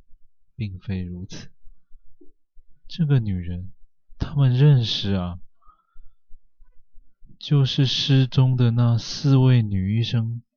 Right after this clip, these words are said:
的其中一个啊。而且，在陈明凡、蔡思翰、李明堂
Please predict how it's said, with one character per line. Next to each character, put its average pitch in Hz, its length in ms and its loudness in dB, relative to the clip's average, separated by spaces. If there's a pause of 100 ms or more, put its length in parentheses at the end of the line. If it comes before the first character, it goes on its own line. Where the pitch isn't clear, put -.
(140)
的 123 80 -2
其 - 340 -4
中 127 260 4
一 123 160 2
个 123 240 2
啊。 92 200 -4 (1600)
而 104 180 -4
且， 92 380 -8 (560)
在 101 160 -6
陈 92 260 -6
明 95 220 -8
凡、 92 180 -12 (340)
蔡 120 360 -2
思 104 260 -8
翰、 104 240 -4 (360)
李 143 320 4
明 127 220 0
堂 110 360 0